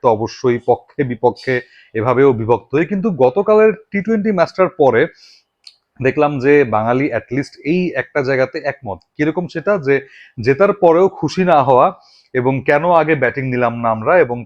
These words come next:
কেন, আহ, লিটন বাহিনী সেই দুশো, দুশো বিশ রান করলো না বা একশো আশি করলো না এবং নেদারল্যান্ডসকে কেন একটা চ্যালেঞ্জ দিল না ব্যাট হাতে, এটা নিয়ে সবাই বেশি, আহ, উচ্চ কণ্ঠিত আমি অবশ্যই বলবো। So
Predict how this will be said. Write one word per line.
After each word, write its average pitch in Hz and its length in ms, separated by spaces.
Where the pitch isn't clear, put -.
কেন, 156 200
আহ, 104 220
লিটন 127 360
বাহিনী 123 380
সেই 120 240
দুশো, 123 480
দুশো 120 240
বিশ 131 280
রান 135 200
করলো 127 280
না 127 140
বা 113 100
একশো 120 280
আশি 127 240
করলো 123 260
না 123 200
এবং 110 240
নেদারল্যান্ডসকে 135 640
কেন 170 160
একটা 180 240
চ্যালেঞ্জ 143 380
দিল 147 280
না 151 140
ব্যাট 107 300
হাতে, 110 220
এটা 202 220
নিয়ে 202 200
সবাই 127 360
বেশি, 117 360
আহ, 120 340
উচ্চ - 280
কণ্ঠিত 139 460
আমি 98 200
অবশ্যই 98 500
বলবো। 101 220
So 226 80